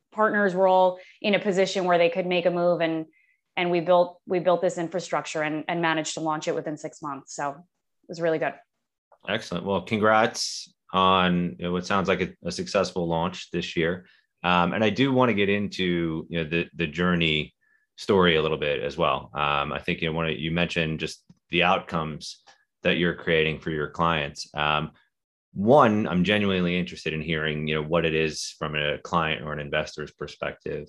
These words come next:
Speaker 2: um, you know, what differentiates, you know, Journey from all the other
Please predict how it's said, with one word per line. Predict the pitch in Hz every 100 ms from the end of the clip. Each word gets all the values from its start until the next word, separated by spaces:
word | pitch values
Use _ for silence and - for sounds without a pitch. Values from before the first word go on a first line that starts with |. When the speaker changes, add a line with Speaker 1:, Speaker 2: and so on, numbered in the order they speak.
| _
Speaker 2:
um, | 76 71
you | 82
know, | - 80
what | 95 92 - _ _ -
differentiates, | 85 80 78 78 80 73 67 - - -
you |
know, | 78
Journey | 69 80 78 73
from | 71 76 71 71
all | 73
the | 73
other | 73 71 71